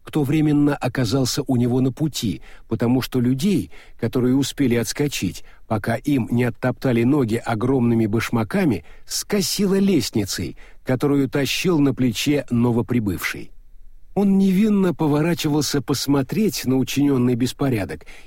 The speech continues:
и лестница с размаху сносила любого, кто не успевал увернуться. В этом была своя система. Мокриц увидел, как клоун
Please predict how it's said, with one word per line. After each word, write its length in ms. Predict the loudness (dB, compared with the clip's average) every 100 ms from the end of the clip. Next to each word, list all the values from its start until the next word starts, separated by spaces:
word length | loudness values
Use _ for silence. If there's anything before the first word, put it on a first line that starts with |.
| -2
и 80 | 2
лестница 640 | 2 2 0 0 0 -2
с 120 | -2 0
размаху 600 | 0 2 2 2 0 0
сносила 580 | 2 0 2 0 2
любого, 580 | 4 2 2 2 2 0
кто 200 | 0 2
не 100 | 2
успевал 520 | 2 0 0 2 0 0
увернуться. 720 | 0 0 -2 -6 -8 -12 -12 -16 -18 -18 -20 -18 -18 -18 -18 -20 -2
В 40 |
этом 440 | 0 0 2 2 2
была 320 | 2 2 2
своя 420 | 0 0 2 0
система. 760 | 0 -4 -6 -6 -10 -8 -10 -12 -18 -20 -20 -6
Мокриц 760 | 0 2 2 0 0 -2 0
увидел, 600 | -2 0 2 2 0 -2
как 260 | -2 -4 -4
клоун 600 | -2 2 2 2 0 -4